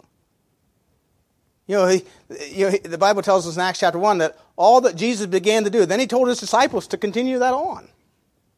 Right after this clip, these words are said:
And that's what we were to continue to do. You see, we do have a purpose. We do have light. We do have understanding of why we're here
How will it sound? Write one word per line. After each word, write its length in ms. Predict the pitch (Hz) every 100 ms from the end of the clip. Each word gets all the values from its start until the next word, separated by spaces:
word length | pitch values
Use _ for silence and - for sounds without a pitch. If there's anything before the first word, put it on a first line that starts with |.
| _ _ _ _ _ _ _ _ _ _ _ _ _ _ _ _ _ _
And 120 | 120
that's 160 | 151 185
what 80 | 165
we 80 | 185
were 80 |
to 60 | 165
continue 400 | - 147 143 135
to 60 | 135
do. 220 | 156 101 _ _ _ _ _ _ _ - _ _
You 80 | -
see, 180 | - 214
we 200 | 226 254
do 200 | 269 330
have 160 | 208
a 60 | 151
purpose. 680 | - 131 - 90 - - - _ _ _ _ _ _ _ _ _ _
We 160 | - 294
do 200 | 330 359
have 260 | 302 262 185
light. 300 | 196 135 170
We 120 | 302
do 120 | 349
have 160 | 339 311
understanding 520 | 254 220 220 196 156
of 80 | 156
why 280 | 202 240
we're 160 | 233 214
here 460 | 196 269 190 117